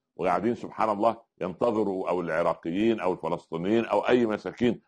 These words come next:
و-، و-، ولا يهتز قلبي، وبعدين: "يلا بقى، هاتوا لنا الإفطار عشان ن-، و-، وكأن ولا شيء حصل"، يبقى القلب قاسي. من لم يهتم بأمر المسلمين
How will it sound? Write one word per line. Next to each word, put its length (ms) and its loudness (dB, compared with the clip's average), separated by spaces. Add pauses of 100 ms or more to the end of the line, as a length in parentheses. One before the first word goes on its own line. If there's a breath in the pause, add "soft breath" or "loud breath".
(160 soft breath)
و-، 80 0
و-، 480 2
ولا 260 4
يهتز 500 2
قلبي، 500 0 (240)
وبعدين: 300 0
"يلا 200 4
بقى، 220 4
هاتوا 160 0
لنا 120 2
الإفطار 380 0
عشان 360 -4 (240)
ن-، 40 -2
و-، 360 0
وكأن 320 2
ولا 220 6
شيء 160 0
حصل"، 420 -2 (380)
يبقى 140 -8
القلب 260 -6
قاسي. 380 -12 (1040)
من 180 4
لم 140 4
يهتم 380 0
بأمر 300 -2
المسلمين 600 -4